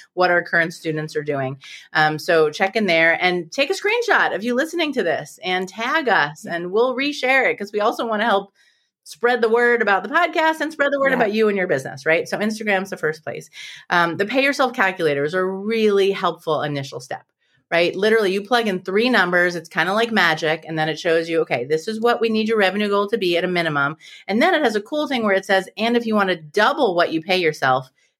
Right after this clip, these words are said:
Speaker 1: this is what you need your revenue to be." And it's so interesting because,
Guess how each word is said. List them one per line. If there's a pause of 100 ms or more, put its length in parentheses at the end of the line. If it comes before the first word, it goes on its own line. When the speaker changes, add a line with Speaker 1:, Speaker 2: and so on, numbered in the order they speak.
Speaker 1:
this
is
what
you
need
your
revenue
to
be."
And
it's
so
interesting
because,